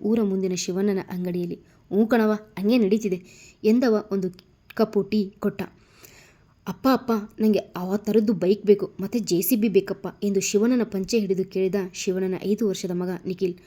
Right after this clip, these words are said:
'ಅಷ್ಟೊಂದು ದುಡ್ಡಿಲ್ಲ ಕಣಪ್ಪ, ಹೋದ್ ವರ್ಷ ತಂದಿದ್ರೆ ಆಟ ಆಡ್ಕೊ' ಎಂದವರ ಧ್ವನಿಗೆ ಗದರಿ ಹೆದರಿ ಅಳುತ್ತಿದ್ದ ನಿಖಿಲ್. 'ಶಿವಣ್ಣ, ಅವನಿಗೆ ಯಾಕೆ ಗದರೋದು?' ಎಂದವಳು ಅವನನ್ನ ತೊಡೆಯ ಮೇಲೆ ಕೂಡಿಸಿಕೊಂಡು, 'ನಾನ್ ನಾಳೆ ಕಾಲೇಜಿಂದ ಬರುವಾಗ ತಂದು ಕೊಡ್ತೀನಿ, ಸರಿನಾ?' ಎಂದಳು.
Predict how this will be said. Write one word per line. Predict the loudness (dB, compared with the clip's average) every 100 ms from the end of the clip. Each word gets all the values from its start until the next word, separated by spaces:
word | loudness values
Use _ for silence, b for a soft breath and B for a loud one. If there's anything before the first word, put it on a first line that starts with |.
| b b b
'ಅಷ್ಟೊಂದು | 0 4 4
ದುಡ್ಡಿಲ್ಲ | 6 6 6
ಕಣಪ್ಪ, | 4 0 -2 -4 -4
ಹೋದ್ | 4 6 6
ವರ್ಷ | 2 0
ತಂದಿದ್ರೆ | 0 0 2 2
ಆಟ | 0 -2 -2
ಆಡ್ಕೊ' | -2 -2 -4 b b b 0
ಎಂದವರ | 2 2 -2
ಧ್ವನಿಗೆ | -2 0 2 0 -2 -6
ಗದರಿ | 0 2 2 -4 B B B
ಹೆದರಿ | 2 2 2
ಅಳುತ್ತಿದ್ದ | -2 -4 -4 -4 -4 -12 -20 _ _ -2
ನಿಖಿಲ್. | 0 0 -2 -4 -16 b b b 2
'ಶಿವಣ್ಣ, | 6 6 4 0 -2
ಅವನಿಗೆ | 4 6 6
ಯಾಕೆ | 4 6
ಗದರೋದು?' | 6 10 8 6 0 -6
ಎಂದವಳು | -2 2 4 4 2 -4
ಅವನನ್ನ | 0 2 2
ತೊಡೆಯ | -2 0 2 2
ಮೇಲೆ | 0 -2
ಕೂಡಿಸಿಕೊಂಡು, | -4 -4 -6 -6 -4 -6 b b b
'ನಾನ್ | -4 -2
ನಾಳೆ | 0 0
ಕಾಲೇಜಿಂದ | 0 -2 0 0
ಬರುವಾಗ | 0 -2 -2 -2 -2 -2 -2
ತಂದು | -2 -2
ಕೊಡ್ತೀನಿ, | -2 -2 -4 -6
ಸರಿನಾ?' | 0 2 2 0 -6 -4
ಎಂದಳು. | -2 -2